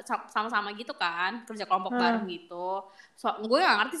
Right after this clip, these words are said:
Speaker 1: sih kenapa mereka memilih onli-, offline, gue nggak ngerti. Pokoknya janjian lah gitu <laughs> di sekolah.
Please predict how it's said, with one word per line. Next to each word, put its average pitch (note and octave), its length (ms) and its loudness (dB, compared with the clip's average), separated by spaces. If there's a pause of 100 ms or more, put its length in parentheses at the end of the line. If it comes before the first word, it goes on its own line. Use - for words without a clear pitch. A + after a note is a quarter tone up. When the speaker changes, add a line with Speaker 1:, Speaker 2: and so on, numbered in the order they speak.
Speaker 1:
sih - 40 -12
kenapa B3 280 0
mereka G#3 240 -2
memilih G#3 400 -6
onli-, G3 400 -6
offline, G#3 560 -2
gue A#3 80 -2
nggak G#3+ 240 -4
ngerti. A3+ 240 -8
Pokoknya B3 640 4
janjian A#3+ 400 2
lah D#4+ 240 4
gitu - 200 -8
<laughs> E4 80 2
di C#4+ 40 -4
sekolah. B3+ 720 0